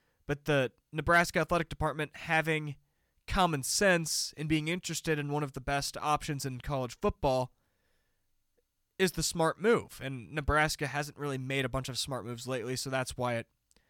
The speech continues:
is a little shocking. But Nebraska being interested doesn't mean Matt Campbell is interested.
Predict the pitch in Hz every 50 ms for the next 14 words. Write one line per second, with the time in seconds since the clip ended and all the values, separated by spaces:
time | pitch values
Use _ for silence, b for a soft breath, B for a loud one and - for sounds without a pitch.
0 | _ _ _ _ _ _ _ _ - 160 160 143 - - 120 135 123 131 127 123
1 | 110 - - - 185 165 160 156 - - 113 107 101 - _ _ _ _ _ _
2 | _ _ _ _ _ _ _ _ _ _ - 120 123 - - 165 151 - _ _
3 | _ _ _ _ - - 170 170 147 - 160 156 156 170 190 190 - - 190 160
4 | 139 156 160 156 147 - - 151 156 - 156 151 - - - 156 139 - - -
5 | 156 151 - 165 156 - - 120 147 147 139 139 135 131 131 135 131 131 - -
6 | - - 156 143 139 139 135 135 131 120 131 131 131 - 131 120 - - 131 107
7 | - -